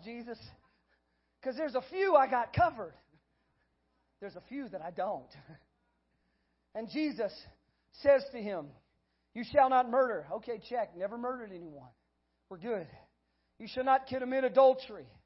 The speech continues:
Check. Never committed adultery. "You shall not steal." That's good. I'm not a thief. I've never stolen.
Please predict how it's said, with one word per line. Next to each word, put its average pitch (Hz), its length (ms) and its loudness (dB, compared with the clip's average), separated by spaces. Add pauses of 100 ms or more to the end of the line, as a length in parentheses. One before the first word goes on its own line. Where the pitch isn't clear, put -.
(580)
Check. 202 320 -2
Never 220 220 -4
committed 226 380 -10
adultery. 220 520 -8 (600)
"You 208 100 -16
shall 269 220 2
not 240 220 0
steal." 254 120 -14
That's 226 200 -8
good. 240 240 -2
I'm 214 80 0
not 233 180 -2
a 226 100 -6
thief. 254 300 -12
I've 180 160 -8
never 202 240 -2
stolen. 240 420 -8